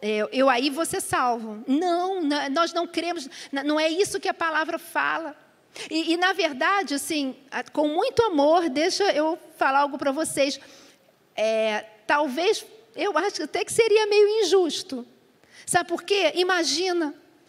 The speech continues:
eu chego um dia lá na presença de Deus e falo assim: "Senhor, olha só, vim apresentar minhas obras, duas mil trezentas e cinquenta e três."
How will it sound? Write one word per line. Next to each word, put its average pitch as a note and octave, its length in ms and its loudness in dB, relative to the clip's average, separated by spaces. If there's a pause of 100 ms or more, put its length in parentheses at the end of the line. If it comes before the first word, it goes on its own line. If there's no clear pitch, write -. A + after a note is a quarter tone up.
(160)
eu D#4 140 2
chego F4 360 0
um D#4+ 40 6
dia D4+ 240 0
lá D4 180 2
na D4+ 80 -2
presença D#4 560 -8
de C4 140 -14
Deus D#4 400 0
e D#4 60 -2
falo D#4+ 200 0
assim: D#4 220 -2
"Senhor, D4+ 380 0
olha D#4+ 160 2
só, D#4 180 0
vim D4 140 -4
apresentar D4 520 -2
minhas C#4+ 300 -6
obras, B3+ 320 0 (240)
duas C#4+ 400 2
mil D#4 240 0
trezentas D#4+ 960 -4
e D4+ 160 -6
cinquenta D#4 520 -4
e - 40 -8
três." A#3+ 640 -6